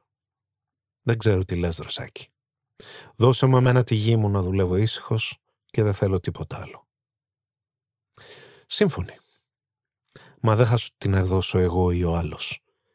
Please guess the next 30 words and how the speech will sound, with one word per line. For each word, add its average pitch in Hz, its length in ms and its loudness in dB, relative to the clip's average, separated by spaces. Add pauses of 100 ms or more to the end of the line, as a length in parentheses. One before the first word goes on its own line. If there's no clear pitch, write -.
(120)
Εσύ - 280 0
θα - 140 -2
την 78 200 -4
κερδίσεις. - 640 -8 (880)
Γι' - 140 0
αυτό 135 220 6
σου 131 140 -2
χρειάζεται 101 460 2
γνώση. 90 480 -2 (960)
Δεν 226 240 2
είναι 139 200 4
κατάρα, 104 500 2
μωρέ, 95 240 2
αξιότη 95 440 -2
το 95 120 -2
μυαλό 95 300 2
για 92 140 0
να 92 100 0
το 95 80 -6
φοβόμαστε. 104 640 -2 (720)
Σε - 180 -2
ρωτάω, 165 500 2 (520)
κάνει 131 300 2
κακό 98 420 0
το 123 140 2
ινί 123 300 2
που 123 160 2
ματαγυρίζει 123 600 2
το 131 80 0
χώμα; 131 460 0